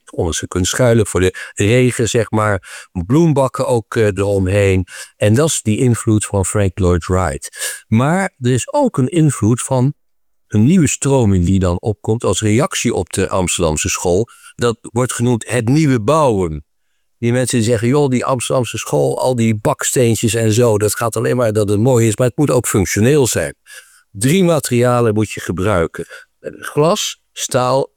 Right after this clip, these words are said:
en beton. Open, licht en lucht moet je hebben. Nou,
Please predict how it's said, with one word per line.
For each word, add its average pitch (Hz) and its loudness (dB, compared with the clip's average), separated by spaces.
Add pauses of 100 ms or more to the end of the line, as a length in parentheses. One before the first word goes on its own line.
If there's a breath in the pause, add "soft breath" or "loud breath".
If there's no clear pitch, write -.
en 104 0
beton. 147 0 (760)
Open, 156 0
licht 143 -2
en 131 0 (300)
lucht 135 0
moet 92 -4
je 87 -2
hebben. 85 -6 (360 soft breath)
Nou, 131 -2